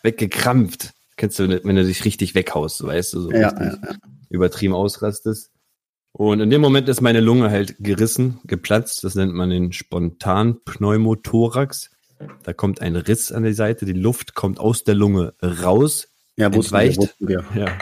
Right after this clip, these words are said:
Speaker 1: genau, und entweicht halt in den Brustkorb, Brustraum. Und das ist halt übel schmerzhaft. Die Lunge fällt dann runter und kollabiert.
Speaker 2: Boah.
Speaker 1: Und dann bekommst du da erstmal einen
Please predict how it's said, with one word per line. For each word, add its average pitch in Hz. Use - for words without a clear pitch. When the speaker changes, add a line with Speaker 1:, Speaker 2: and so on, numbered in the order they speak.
Speaker 1:
genau, 101
und 90
entweicht 98
halt 95
in 98
den 92
Brustkorb, 92
Brustraum. 80
Und 78
das 90
ist 92
halt 87
übel 95
schmerzhaft. 90
Die 85
Lunge 90
fällt 90
dann 85
runter 113
und 92
kollabiert. 80
Speaker 2:
Boah. -
Speaker 1:
Und 98
dann 131
bekommst 147
du 135
da 127
erstmal 127
einen 107